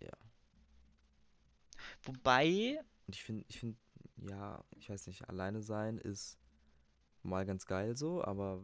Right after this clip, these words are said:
Speaker 1: so im Urlaub alleine sein find ich, glaub ich, nicht cool.
Speaker 2: Ja. Also ich muss halt sagen, dass ich's einfach cool finde, auch mal, äh, eine Weile alleine zu sein.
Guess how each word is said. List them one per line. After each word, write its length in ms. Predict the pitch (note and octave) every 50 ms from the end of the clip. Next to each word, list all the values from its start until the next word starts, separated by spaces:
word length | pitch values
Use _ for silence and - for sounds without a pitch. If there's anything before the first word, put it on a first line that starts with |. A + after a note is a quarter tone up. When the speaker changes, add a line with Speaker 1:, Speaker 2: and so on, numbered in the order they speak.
| G2+ - - -
Speaker 1:
so 120 | F2+ D#2
im 120 | D#2+ -
Urlaub 320 | - D2+ G2+ B2 C#3 C3+ -
alleine 360 | G#2 G2 F#2 F2+ G2+ A#2 B2+
sein 260 | C3 C#3 C#3+ D3+ D3
find 160 | C#3 - B2+
ich, 80 | B2 A#2+
glaub 120 | - A2+
ich, 100 | A2+ A2+
nicht 240 | A2 G#2 - - -
cool. 160 | F#2+ F2+ - G2+ G2+ - _ _ _ _ _ - - - _ _ _ _ _ _ - - - - _ - _ _ -
Speaker 2:
Ja. 220 | C3 B2 B2 A#2+ - - - - - - - - _ - _ _ _ - - - - -
Also 160 | - C3 - - -
ich 160 | - E3 -
muss 140 | E3+ D#3+ -
halt 140 | D3+ B2+ -
sagen, 240 | A#2 A#2 B2+ B2+ A#2+
dass 140 | A2+ - -
ich's 420 | - A#2+ - - - - - - - -
einfach 480 | - G2 - - A2 - - - - - - - -
cool 140 | C#3+ D#3 E3
finde, 340 | - - A#2 A2+ A2+ - -
auch 140 | - - -
mal, 360 | G#2+ G#2+ G#2+ G#2+ - - - - - - - - - - - - - - _ _ _
äh, 340 | - - - - - - -
eine 260 | - - B2 B2+ A#2 G#2
Weile 260 | A2+ A2+ A2 A2 -
alleine 320 | A#2 A2+ A2+ A2 G#2+ G#2+ G2+
zu 160 | - - G2+
sein. 340 | F#2 G2+ G2+ - - A2